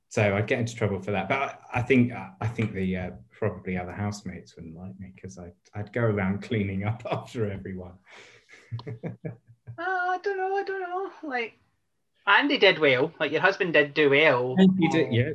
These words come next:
Speaker 1: he did very, very well, in spite of the fact that the, the, um, the rest of the housemates were,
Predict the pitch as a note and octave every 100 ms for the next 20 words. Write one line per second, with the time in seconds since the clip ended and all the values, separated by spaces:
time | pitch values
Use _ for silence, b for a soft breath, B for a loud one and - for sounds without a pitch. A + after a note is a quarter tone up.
0 | - B2 C#3 - C3 C#3+ - C#3 D3 B2+
1 | F#2+ F#2 F#2 A2 A#2+ A#2 B2 B2 G#2+ G2+
2 | - E2+ - - - F#2 - F2+ - _
3 | _ G2+ F#2+ F#2 F#2 F2+ F2 F#2 G2 F#2+
4 | - E2+ E2 E2+ - E2+ E2 - - E2+